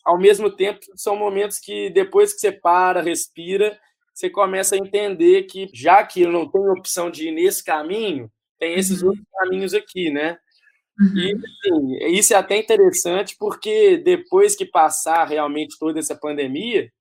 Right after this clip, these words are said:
Speaker 1: esses outros caminhos que antes a gente, não é que virava as costas, mas às vezes não tinha energia pra gastar neles, a energia de entrada é sempre a pior, né?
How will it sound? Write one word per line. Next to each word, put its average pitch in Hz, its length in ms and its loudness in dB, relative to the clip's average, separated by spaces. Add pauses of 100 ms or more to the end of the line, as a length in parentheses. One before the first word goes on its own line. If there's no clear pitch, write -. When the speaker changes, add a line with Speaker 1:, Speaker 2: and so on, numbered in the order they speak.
(320)
Speaker 1:
esses 175 300 0
outros 214 240 4
caminhos 190 500 -2
que 180 140 -6
antes 175 240 -6
a - 20 -6
gente, 170 180 -10 (400)
não 185 120 -2
é 226 60 0
que 202 100 -12
virava 196 320 4
as - 160 0
costas, 165 420 -4
mas 143 180 -6
às 151 140 -2
vezes 170 160 -6
não 170 140 -6
tinha 180 180 -8
energia 160 400 -6
pra 151 140 -4
gastar 143 400 -4
neles, 185 500 -2 (360)
a 143 80 4
energia 175 400 2
de 190 100 -2
entrada 185 460 2
é 202 60 0
sempre 208 320 -4
a - 20 -8
pior, 175 480 0
né? 156 240 -6